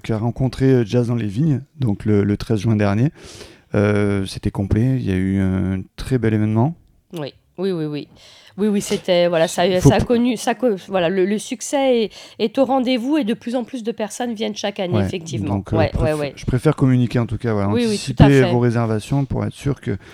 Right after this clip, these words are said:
Speaker 1: déjà d'une part vous ayez une place et de deux si vous souhaitez un, une place en particulier, voilà, il faut pas, pas hésiter à, à s'adresser
Speaker 2: Voilà.
Speaker 1: directement, euh, euh, tout de suite.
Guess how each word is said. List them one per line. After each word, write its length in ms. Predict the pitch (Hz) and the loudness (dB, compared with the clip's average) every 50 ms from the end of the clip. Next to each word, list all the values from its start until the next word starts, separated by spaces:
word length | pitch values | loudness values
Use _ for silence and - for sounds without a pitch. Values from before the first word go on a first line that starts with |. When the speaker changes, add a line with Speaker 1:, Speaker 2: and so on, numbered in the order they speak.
| - - - - - - | -20 -20 -20 -20 -16 -4
Speaker 1:
déjà 300 | - - 117 110 123 123 | 2 4 6 6 6 6
d'une 220 | 107 107 123 120 113 | 6 4 2 6 8
part 200 | - 127 120 110 | 6 6 6 6
vous 240 | 104 104 98 95 | 2 0 0 2
ayez 460 | 104 104 104 104 107 110 107 101 101 - - | 2 2 2 2 2 2 2 2 0 -2 -4
une 100 | 123 110 | -4 0
place 420 | - - 113 - - - - - - - - - - - - - - - | 2 4 4 4 4 2 -4 -14 -18 -20 -20 -18 -18 -18 -18 -12 -4 0
et 100 | 123 117 | 0 2
de 120 | 98 113 | 2 4
deux 160 | 110 120 139 | 2 4 2
si 180 | 143 - - 117 | 0 0 -2 -2
vous 140 | 104 104 104 | 2 2 2
souhaitez 520 | - - - 123 120 - - 120 120 120 | 2 4 4 4 4 4 4 4 4 6
un, 440 | 117 110 104 101 98 98 95 95 95 | 6 4 4 2 2 2 2 2 2
une 160 | 98 101 101 | 0 0 0
place 260 | - - 120 113 - | 2 0 0 0 0
en 140 | - 101 98 | -2 -4 -2
particulier, 760 | - 101 92 - - 107 101 - - 107 95 98 107 110 110 | -2 -4 -4 -6 -8 -12 -10 -6 -6 -4 -2 -2 -2 -2 -2
voilà, 220 | 101 95 98 98 - | -2 -2 -4 -4 -6
il 60 | - 113 - | -8 -10 -10
faut 100 | - - | -12 -14
pas, 220 | - - - - 110 107 - - | -14 -12 -10 -8 -8 -8 -8 -2
pas 120 | - - | -2 -2
hésiter 320 | 110 101 98 - - 107 104 | -2 -2 -4 -4 -4 -2 -2
à, 240 | 104 101 98 98 - - - - | -2 -4 -4 -8 -10 -12 -12 -12
à 100 | 123 107 | -12 -10
s'adresser 480 | - - 107 101 101 110 104 - - 123 | -8 -6 -6 -6 -6 -8 -8 -8 -10 -10
Speaker 2:
Voilà. 140 | 117 107 113 | -6 -4 -4
Speaker 1:
directement, 760 | 113 110 107 - - 110 101 104 104 107 107 107 101 95 98 - _ _ - - - - - - - - - _ _ - | -4 -4 -4 -6 -4 -2 0 0 0 0 0 0 -2 -2 -4 -8 _ _ -20 -20 -20 -20 -20 -20 -20 -20 -20 _ _ -8
euh, 40 | 113 | -6
euh, 60 | 107 | -6
tout 100 | - - | -4 -4
de 80 | - - | -4 -4
suite. 300 | - - - - - - | -4 -6 -6 -8 -16 -20